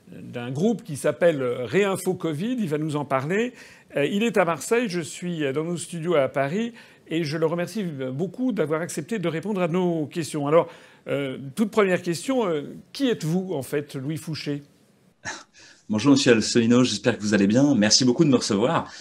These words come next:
Speaker 2: Euh, effectivement, comme vous l'avez dit, euh, j'étais propulsé, euh, dans les réseaux sociaux et c'était pas du tout mon but. Euh, je suis plutôt partisan d'une maxime, euh, qui est, euh, « Vivons heureux, vivons cachés ».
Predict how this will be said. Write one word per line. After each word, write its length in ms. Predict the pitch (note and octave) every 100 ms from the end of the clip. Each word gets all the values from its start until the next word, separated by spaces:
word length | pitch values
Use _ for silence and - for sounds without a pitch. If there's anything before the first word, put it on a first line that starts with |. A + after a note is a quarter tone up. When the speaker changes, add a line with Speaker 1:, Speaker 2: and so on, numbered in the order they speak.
| - - _ _
Speaker 2:
Euh, 140 | G2 G2
effectivement, 360 | G2+ - C#3
comme 140 | D#3 C3
vous 80 | C3
l'avez 240 | A#2 A#2+
dit, 180 | C#3+ F#3
euh, 140 | B2
j'étais 320 | G#2 G2 A2+
propulsé, 800 | - - C#3+ C#3 D3 - C3+ C3
euh, 320 | G#2+ F2 F2 F2 F#2 -
dans 120 | G2+
les 120 | G#2+
réseaux 240 | G#2+ A2+ A#2
sociaux 400 | A#2 - D#3+ D#3+
et 20 |
c'était 240 | B2 B2
pas 140 | C3+ D#3+
du 120 | C3+
tout 120 | D3
mon 140 | C3
but. 340 | G#2+ D#3+ - -
Euh, 300 | G#2 G2+ G2
je 140 | G2 F#2 - - -
suis 160 | - G#2+
plutôt 280 | B2+ C#3
partisan 320 | C3+ - C3 B2
d'une 140 | A2+
maxime, 460 | A#2 - - C3+ G#2
euh, 240 | F#2+ F2+ - - - - _ _ _
qui 220 | - B2
est, 100 | A#2
euh, « 60 | G#2
Vivons 340 | A#2 C#3+ D3
heureux, 380 | C#3 C3 D3 D3
vivons 280 | C#3 C3+ C3
cachés ». 460 | C3 A2+ D#3+ F#3+